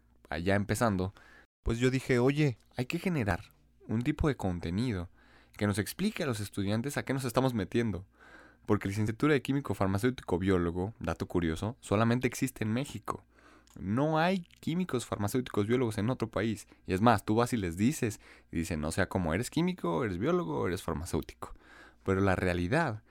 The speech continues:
es que nosotros entramos a esa licenciatura a estudiar las tres cosas y especializarnos en farmacia. Entonces yo decía, "Padre, existen asociaciones como la Asociación Farmacéutica Mexicana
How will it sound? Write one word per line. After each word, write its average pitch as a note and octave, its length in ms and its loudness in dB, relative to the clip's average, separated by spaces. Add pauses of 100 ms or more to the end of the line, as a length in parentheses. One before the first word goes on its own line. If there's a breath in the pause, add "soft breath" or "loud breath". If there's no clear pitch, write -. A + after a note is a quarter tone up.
(320 loud breath)
es - 80 -4
que C#3+ 100 -2
nosotros D3+ 400 -2
entramos A2+ 400 -4
a F2 120 0
esa D3 180 -4
licenciatura A2 720 -4 (120)
a E2 100 -4
estudiar F2 540 -2 (180 soft breath)
las - 160 -8
tres C3+ 220 0
cosas D3+ 400 -2
y G2+ 120 -2
especializarnos F#2+ 840 0
en D2 100 -2
farmacia. D#2 600 0 (560 loud breath)
Entonces C3+ 240 2
yo C#3+ 100 4
decía, C3 360 2 (400)
"Padre, A2+ 320 2 (120)
existen C#3 460 2
asociaciones A2 800 2
como E2+ 240 0
la E2+ 220 4
Asociación E2 640 0
Farmacéutica G#2+ 680 2
Mexicana G#2+ 600 0